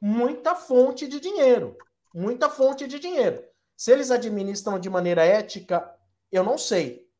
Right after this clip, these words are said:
Mas tem muita fonte de dinheiro entrando aí. Então, é, talvez haja explicações do porquê o Corinthians paga esse dinheiro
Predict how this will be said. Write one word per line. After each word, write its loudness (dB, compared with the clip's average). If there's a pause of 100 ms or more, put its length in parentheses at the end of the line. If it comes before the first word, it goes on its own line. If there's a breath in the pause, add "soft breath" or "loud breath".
(260)
Mas -2
tem 2
muita -2
fonte 2
de -12
dinheiro 0
entrando -2
aí. -8 (520)
Então, 2 (420)
é, -18 (300)
talvez 2
haja 6
explicações -4
do -6
porquê -4
o 0
Corinthians 6
paga 6
esse -8
dinheiro -6